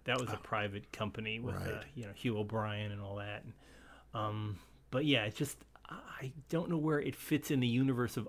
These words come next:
Speaker 1: other secret government agencies. It's, it's like the Forbin Project. It's just this thing that was set up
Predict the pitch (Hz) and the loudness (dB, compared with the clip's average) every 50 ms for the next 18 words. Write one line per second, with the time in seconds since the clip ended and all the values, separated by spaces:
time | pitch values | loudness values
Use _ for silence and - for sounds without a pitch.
0 | - - 147 131 120 120 120 117 - - - 127 - - 123 113 107 - - 113 | -2 4 4 6 6 6 4 2 2 0 -2 -2 -2 -2 -2 -2 0 0 2 2
1 | 107 104 107 110 110 107 - - - 123 120 117 104 107 113 107 101 - - 113 | 2 2 0 0 0 -2 -4 -4 -2 0 0 2 2 2 0 0 -2 -4 -6 -8
2 | - - - - - - - - - - - - - - - - - - - - | -8 -8 -10 -12 -12 -12 -14 -14 -14 -16 -18 -18 -20 -20 -20 -20 -20 -20 -20 -20
3 | - - - - - - - - - - - - 120 117 117 - - - - - | -20 -20 -20 -20 -20 -20 -20 -20 -20 -20 -18 -16 -14 -14 -14 -14 -14 -14 -8 -2
4 | - 135 127 127 123 - - 127 - - - 127 123 120 110 113 110 101 - 120 | 0 2 4 2 2 0 -4 -8 -6 -2 2 4 4 4 4 2 0 0 -2 -2
5 | 107 104 101 - 107 - - 107 - - - 123 104 - - 113 - - - - | -2 -2 -2 -4 -6 -6 -8 -10 -6 -2 -2 -2 0 0 -2 -4 -4 -6 -6 -2
6 | 135 135 139 139 135 131 - 120 - - - - 139 127 123 127 123 127 127 117 | 2 4 4 4 4 2 0 -2 -4 -4 -2 2 2 4 4 4 4 4 2 0
7 | - - | -4 -10